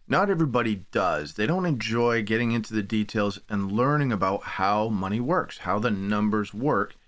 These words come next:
in order to be able to make wise decisions. But they probably should. In order to know how to make wise decisions, how to analyze if the decision is good, bad, or otherwise.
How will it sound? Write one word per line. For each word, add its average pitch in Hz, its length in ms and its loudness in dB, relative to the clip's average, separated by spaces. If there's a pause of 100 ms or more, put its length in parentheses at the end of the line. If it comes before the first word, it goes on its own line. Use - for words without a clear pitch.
(260)
in 127 140 0
order 117 260 0
to 123 100 -6
be 104 180 0
able 101 140 0
to 101 320 -2
make 98 440 -4
wise 90 320 -2
decisions. 110 600 -6 (280)
But 143 120 0
they 151 80 4
probably 180 440 2
should. - 440 -2 (580)
In 151 100 2
order 190 180 2
to 160 120 -2
know 143 160 4
how 117 380 2
to 107 140 -2
make 98 360 0
wise 90 380 0
decisions, 85 480 -6
how 143 220 2
to 135 140 -2
analyze 104 680 2
if 110 160 -4
the 107 100 -2
decision 101 500 -2
is 90 120 -6
good, 190 320 2 (300)
bad, 131 400 2
or 107 200 2
otherwise. 82 520 -2